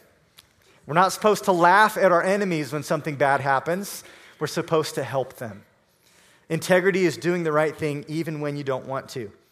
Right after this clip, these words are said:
Verse five says, "If you see the donkey of one who hates you lying down under its burden, you shall refrain from leaving him with it. You shall rescue it with him." We're supposed to help those that we have a problem with.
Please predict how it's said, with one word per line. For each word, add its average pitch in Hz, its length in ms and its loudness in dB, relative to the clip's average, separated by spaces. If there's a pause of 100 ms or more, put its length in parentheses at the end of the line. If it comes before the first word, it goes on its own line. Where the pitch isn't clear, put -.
(360)
Verse 143 120 -4
five 160 300 2
says, 147 280 0
"If 175 140 -6
you 156 80 -10
see 196 240 -4
the 165 120 -4
donkey 170 500 0
of 127 160 -4
one 156 300 -4
who 131 120 -10
hates 170 400 -6
you 123 300 -10 (540)
lying 156 340 0
down 160 380 2
under 143 260 -4
its - 140 -6
burden, 135 420 -4
you 160 80 -8
shall 165 240 2
refrain 185 600 -2
from 156 240 -4
leaving 190 300 0
him 131 180 -6
with 120 180 -4
it. - 240 -6 (320)
You 139 80 -12
shall 147 220 -2
rescue 165 560 -6
it - 120 -8
with 147 200 -12
him." 107 300 -14 (1300)
We're 170 80 -2
supposed 220 340 0
to 190 60 4
help 185 280 2
those 180 560 2 (340)
that 147 220 -6
we 180 240 0
have 160 180 -2
a 135 60 -6
problem 131 440 -2
with. - 360 -14